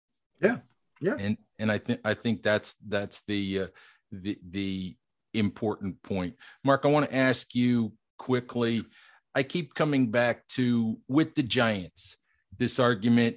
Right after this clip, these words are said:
Speaker 2: that, that it, it, that people have that they absolutely have to get a right tackle at five or seven in the top ten or whatever. And we don't know how they feel about Charles Cross.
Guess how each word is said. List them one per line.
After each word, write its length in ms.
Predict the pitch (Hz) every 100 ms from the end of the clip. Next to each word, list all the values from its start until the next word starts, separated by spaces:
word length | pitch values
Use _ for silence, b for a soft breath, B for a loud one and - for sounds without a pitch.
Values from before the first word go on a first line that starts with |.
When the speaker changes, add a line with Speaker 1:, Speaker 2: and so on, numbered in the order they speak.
| -
Speaker 2:
that, 300 | 95 107 104 - _ _ b b b b _ _ b b b _ _ -
that 260 | 107 107 _ _ _ _ _ _ _ _ -
it, 140 | 107 _
it, 100 | - _ _ _ -
that 260 | 123 95
people 380 | - 139 - 117
have 320 | 110 117 110
that 160 | 107 110
they 140 | 123
absolutely 600 | 143 165 - 170 156 135
have 240 | 127 127 -
to 60 | 110
get 160 | 117
a 40 | 107
right 280 | 104 95
tackle 460 | - 101 95 95 92
at 120 | 90
five 280 | 98 92 85
or 40 |
seven 460 | 87 - 92 87 92
in 120 | 90
the 60 | 82
top 360 | 117 98 -
ten 340 | - 104 101 95
or 60 |
whatever. 560 | 90 92 90 87 87 82 b b b b _
And 460 | 113 110 110 107 98 - _ _ _ _ _ _ _ _ _ _ _ _ _
we 160 | 156 226
don't 180 | 202 143
know 160 | 113
how 200 | 98 107
they 160 | 101 95
feel 300 | - 101 95
about 260 | 90 95
Charles 420 | - 104 95 92 -
Cross. 640 | 104 101 98 - -